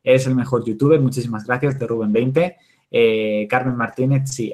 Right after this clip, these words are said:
ayer salió. Después de estar en coma con Antonio, ¿tú crees que sería una buena trama que Goya se le apareciera a Fermín en forma de fantasma? Yo creo que sí. Sería una trama muy, muy buena. Y Ginés dice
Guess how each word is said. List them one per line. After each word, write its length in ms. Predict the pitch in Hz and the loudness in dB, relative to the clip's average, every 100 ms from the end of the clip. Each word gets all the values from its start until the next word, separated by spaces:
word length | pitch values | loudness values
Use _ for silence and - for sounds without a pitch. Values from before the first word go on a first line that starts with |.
| - | -6
ayer 220 | 110 117 | -4 -4
salió. 320 | - 110 101 _ | -2 -4 -6 _
Después 300 | 123 - 123 | -16 -8 -6
de 60 | 120 | -6
estar 340 | 127 135 135 - | -2 -2 -2 -4
en 260 | 117 110 | -2 -2
coma 400 | 107 139 143 151 | -4 -4 -2 -2
con 160 | 143 131 | -2 -2
Antonio, 540 | 117 - 156 160 160 | -2 -4 -2 -2 -4
¿tú 100 | 147 | -4
crees 160 | 143 143 | -6 -4
que 80 | 135 | -4
sería 180 | 135 139 | 0 2
una 100 | 127 | 2
buena 200 | 127 120 | 0 -4
trama 240 | 127 120 | -4 -4
que 100 | 117 | -2
Goya 280 | 120 123 113 | -2 -2 -4
se 140 | - | -8
le 60 | 113 | -12
apareciera 380 | 110 107 120 110 | -12 -14 -14 -16
a 20 | |
Fermín 300 | 110 113 110 | -10 -8 -6
en 80 | 104 | -8
forma 240 | - 110 | -8 -8
de 60 | 107 | -8
fantasma? 520 | 107 104 110 147 147 _ _ _ _ _ - | -10 -8 -4 -4 -6 _ _ _ _ _ -6
Yo 160 | 131 143 | 2 4
creo 160 | 156 | 4
que 60 | 143 | 2
sí. 260 | 123 104 _ _ - | -4 -8 _ _ -14
Sería 240 | 110 113 | -8 -4
una 160 | 113 107 | -4 -4
trama 260 | 120 120 | -4 -4
muy, 520 | 120 120 143 151 - - | -4 -2 -2 -2 -8 -4
muy 260 | 135 135 | 2 2
buena. 260 | 110 104 98 | 2 -4 -8
Y 40 | |
Ginés 300 | 104 123 131 | -8 -2 -2
dice 540 | 135 131 143 135 - | -2 -4 -6 -8 -10